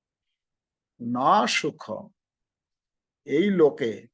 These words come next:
এই লোকেও তারা সুখ লাভ করতে পারবে না, না পরম, পরবর্ত-, পরলোকেও সুখ লাভ করতে পার-, পারবে না, পরলো-, পরগতিও তাদের হবে না। তো এটা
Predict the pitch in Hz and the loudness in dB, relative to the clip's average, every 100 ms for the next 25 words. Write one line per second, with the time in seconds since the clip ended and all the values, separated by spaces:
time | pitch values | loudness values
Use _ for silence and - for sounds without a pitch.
0 | _ - 135 156 160 175 196 196 196 196 | _ -6 -4 -2 -4 -2 -4 -2 0 -2
1 | - 190 202 196 202 196 214 208 208 220 | -4 -6 -4 -2 -4 -6 -4 -4 -4 -4
2 | 240 269 - _ _ _ _ _ _ _ | -6 -8 -12 _ _ _ _ _ _ _
3 | _ _ _ 143 180 196 123 104 - - | _ _ _ -10 -8 -4 -4 -6 -8 -20
4 | _ _ _ _ _ _ _ _ _ _ | _ _ _ _ _ _ _ _ _ _
5 | _ _ _ _ _ _ _ - 147 175 | _ _ _ _ _ _ _ 0 2 4
6 | 185 185 - 139 147 165 165 185 202 240 | 2 -2 0 4 4 2 0 0 0 -2
7 | - _ _ _ - - 143 143 131 - | -8 _ _ _ -18 -14 -6 -4 -4 -6
8 | 117 - 117 113 - _ 120 113 104 104 | -16 -14 -14 -12 -14 _ -8 -8 -10 -18
9 | _ 135 127 123 - - 135 135 127 113 | _ -2 0 -4 -8 -4 -2 -2 -4 -8
10 | 127 123 123 113 113 - - - - _ | -10 -8 -8 -10 -12 -14 -16 -18 -20 _
11 | _ _ _ _ _ _ - 170 165 | _ _ _ _ _ _ -4 -4 -2